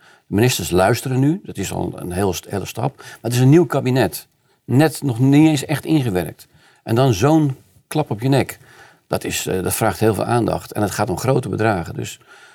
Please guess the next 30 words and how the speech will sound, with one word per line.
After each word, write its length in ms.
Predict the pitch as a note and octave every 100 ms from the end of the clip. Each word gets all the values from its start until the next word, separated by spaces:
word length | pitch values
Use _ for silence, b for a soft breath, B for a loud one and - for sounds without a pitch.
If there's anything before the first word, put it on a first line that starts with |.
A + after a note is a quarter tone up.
| b b b
ehm, 500 | - G2+ G2+ G2 G2+ A#2 B B B
en 100 | A2
wat 100 | B2
mij 120 | A#2 G#2+
stoort 460 | - C#3 D#3+ F#3+
is, 400 | C3 E3+ - -
opeens 580 | - - C3+ D#3+ D#3+ - -
g-, 260 | - A#2+ A#2+ -
gaat 300 | - B2 -
iedereen, 520 | E3 C#3 C#3+ C#3+ -
duikt 420 | - F2+ B2 D3 -
op 120 | -
die 140 | A#2
tuinbouw 360 | - C#3 B2+ A2
van, 220 | F#2+ F2+
"Ja, 280 | - - -
gastuinbouw 1000 | - - A#2 - A2+ A2 F#2+ F#2+ G#2 A2+
en, 300 | F#2+ F2+ - B B B
eh, 220 | - G2 F#2+
de, 200 | F#2 F#2 -
de 120 | F#2+
bloemenjongens 440 | A2+ A#2 A2+ G#2 G2+
moeten 220 | G#2 F#2
groenten 340 | C3 C#3+ B2+
gaan 100 | A2+
produceren." 760 | A2+ G#2 G#2 - G#2 G2 G#2 b b b b b b b _
Dit 140 | D#3
is 100 | D3+
een, 220 | C3+ B2 - _ _ _
een, 180 | G2+